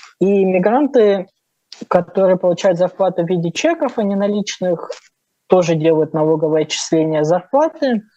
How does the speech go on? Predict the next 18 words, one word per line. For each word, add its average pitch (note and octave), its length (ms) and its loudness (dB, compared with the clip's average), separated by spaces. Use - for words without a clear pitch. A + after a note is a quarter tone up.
Э, D#3+ 180 0
налоговая F3 560 -2
им D#3+ 100 -6
позволяет D#3+ 720 -2
заводить D#3 720 -2
Н E3+ 160 -2
Н G3+ 120 0
Н, D#4+ 180 0
э, D#3 400 0
с - 100 -16
которых F3 380 0
каждый E3 340 -2
год F3 280 -4
поступает E3+ 520 -4
около D3+ 300 -2
девяти C#3+ 340 -2
миллиардов D3 540 -2
долларов. C3 440 -6